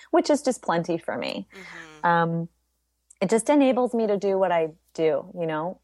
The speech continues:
Speaker 1: yoga was sort of created so that people could sit in meditation for long periods of time. Yoga is one of several things that I do with my body that allows me to go at the pace and work at the level of intensity as a space holder,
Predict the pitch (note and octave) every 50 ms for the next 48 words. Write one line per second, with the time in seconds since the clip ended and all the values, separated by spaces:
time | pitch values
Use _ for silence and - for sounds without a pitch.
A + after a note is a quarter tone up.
0 | - - F3 E3+ E3 E3+ F3+ F#3 F3 F3 F3 E3+ - - - - G3 F#3 F3 E3+
1 | F3 _ - - F#3 E3+ E3 E3 E3 E3 F3 E3+ D#3 E3 _ _ _ _ _ _
2 | _ _ _ _ _ _ _ _ - - - F#3 D#3+ E3+ - - - F#3+ - -
3 | E3+ - G3 F3 - - - A3+ C#4 B3 - - - F3+ E3+ E3 E3 E3 E3+ E3
4 | - G3 G#3 - - F3+ E3 - D#3+ D#3 D3+ D3+ E3 E3 E3+ F3 E3+ F3 F3+ F3
5 | E3+ F3+ E3+ F3 F3 E3+ F3 D#3+ - - F3 E3 E3+ F3 F#3+ G#3 A3 A#3 A3+ _
6 | _ _ _ - - E3 E3+ E3+ E3+ F3+ F#3 F3 E3+ E3+ - F3 D#3+ D3+ D#3+ E3
7 | E3 D#3+ E3 E3 D#3 - _ - _ _ - - F3+ E3+ D3+ E3+ E3+ E3 - E3+
8 | E3 D#3 D#3+ D#3 - D3+ D3+ D3+ D3+ D#3 D3+ D#3+ D#3 D#3 D#3+ D3+ C#3 D#3+ D#3 -
9 | E3+ D#3 D3+ D3+ D3 - D3+ D3 D3 D3 C#3+ C#3+ C#3 C#3 - - - D3+ D3 C#3+
10 | C#3+ D3 D3 C#3+ - D#3 D3 D3 C#3+ C#3 - - D3+ D3 C#3+ C#3 C3 - - D3+
11 | C#3+ D3+ D3+ D3 - D3+ D3 - - D#3+ D3+ D3+ D3 - - - - D#3 D3 D3
12 | C#3+ D3 D3 C#3+ - - - D3 - - C#3 C#3 D3+ C#3+ C#3 D3 D3 C#3 C#3+ C#3+
13 | C#3+ C#3 - D3+ D3+ C#3+ - D#3+ D3 C#3 C#3 C#3 - - - - - - - -
14 | - D#3 C3+ C3+ - - D3+ C3+ C#3 - - C#3 C3 B2+ C3 G#2 C3+ - - -